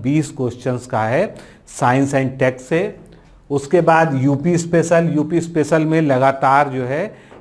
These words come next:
गिरावट आ रही है, जिसका पिछली बार जो है देखा था आपने कि नाम मात्र के केवल दो क्वेश्चन जो कि डायरेक्टली बेस्ड भी नहीं थे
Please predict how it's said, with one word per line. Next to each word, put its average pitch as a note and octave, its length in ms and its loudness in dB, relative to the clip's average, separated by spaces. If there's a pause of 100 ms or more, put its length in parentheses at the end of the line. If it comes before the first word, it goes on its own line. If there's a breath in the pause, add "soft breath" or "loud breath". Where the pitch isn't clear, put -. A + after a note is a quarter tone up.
(100)
गिरावट B2 600 2
आ C#3 120 2
रही C#3 140 -2
है, E3+ 60 -4
जिसका C#3+ 260 -8
पिछली B2 360 -6
बार B2 240 0
जो A#2+ 140 -6
है A#2+ 160 -6
देखा A#2+ 280 -6
था B2+ 120 -2
आपने C#3 300 -6 (480 loud breath)
कि C3+ 140 0 (160)
नाम C#3 480 2
मात्र C3+ 320 0
के C#3 140 -4
केवल C3+ 320 -2
दो C3+ 260 0
क्वेश्चन C#3 540 -4
जो C3 120 -2
कि C3+ 180 -4
डायरेक्टली A#2+ 520 -2
बेस्ड A#2+ 360 0
भी A#2+ 140 -4
नहीं A#2+ 180 -4
थे D#3+ 160 0